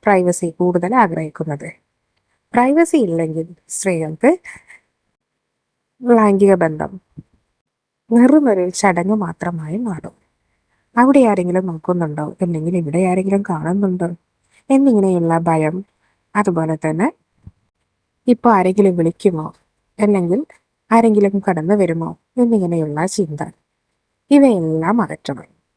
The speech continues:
ഏറ്റവും നല്ല പ്രൈവസിയുള്ള സ്ഥലം കണ്ടുപിടിക്കുക. ഇതാണ് രണ്ടാമത്തെ കാര്യം ശ്രദ്ധിക്കേണ്ടത്. ഇനി മൂന്നാമത്തെ കാര്യം ശ്രദ്ധിക്കേണ്ടത്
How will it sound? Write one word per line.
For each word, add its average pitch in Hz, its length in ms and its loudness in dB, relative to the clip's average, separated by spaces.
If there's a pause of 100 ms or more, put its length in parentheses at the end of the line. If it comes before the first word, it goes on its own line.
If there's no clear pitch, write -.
(360)
ഏറ്റവും 285 540 0
നല്ല 170 200 -2 (120)
പ്രൈവസിയുള്ള 165 640 -4 (140)
സ്ഥലം 160 340 -8 (640)
കണ്ടുപിടിക്കുക. 156 600 0 (880)
ഇതാണ് 180 300 -2 (200)
രണ്ടാമത്തെ 160 600 0
കാര്യം 156 280 -4 (240)
ശ്രദ്ധിക്കേണ്ടത്. 156 720 -4 (920)
ഇനി 294 160 2 (280)
മൂന്നാമത്തെ 285 680 2
കാര്യം 160 320 -4 (220)
ശ്രദ്ധിക്കേണ്ടത് 156 720 -4